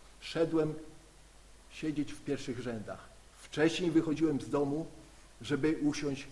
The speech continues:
w pierwszych rzędach, żeby słyszeć, co ksiądz ma do powiedzenia. Ale słucham, słucham, jeden ksiądz, no lepiej, drugi gorzej. No i tak przychodziłem,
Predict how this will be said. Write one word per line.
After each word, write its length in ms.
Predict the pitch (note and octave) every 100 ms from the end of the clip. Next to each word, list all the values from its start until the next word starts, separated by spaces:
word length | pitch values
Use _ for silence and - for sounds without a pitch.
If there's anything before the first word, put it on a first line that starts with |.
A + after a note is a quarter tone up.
| - -
w 20 |
pierwszych 340 | C3 - C#3
rzędach, 400 | C3 C3+ A2+ F#2 - - - - - - A2+
żeby 220 | B2+ C#3
słyszeć, 520 | C#3 F#3 F#3 F#3 F#3
co 120 | E3+
ksiądz 360 | - F3+ D#3 -
ma 140 | D3
do 140 | C3+ C3+
powiedzenia. 600 | C#3 C3+ C3 B2+ G2+ - - - - - - - - -
Ale 240 | D3 D#3+ E3+ -
słucham, 600 | - - A3+ G3 G#3 E3+
słucham, 480 | - G3 F3+ D3+ C#3
jeden 260 | G3+ E3+ B2
ksiądz, 340 | - A#2 -
no 140 | E3 D#3
lepiej, 400 | F#3 E3+ - D3+ C3+ A#2
drugi 380 | D3 D#3 C#3 C3 - - - - -
gorzej. 640 | D#3 A3+ G#3+ E3+ F3 D3 B2+ - - - - - - - -
No 120 | G#3+
i 120 | C4 C#4
tak 180 | D4 C4+ - -
przychodziłem, 560 | - - - - D#3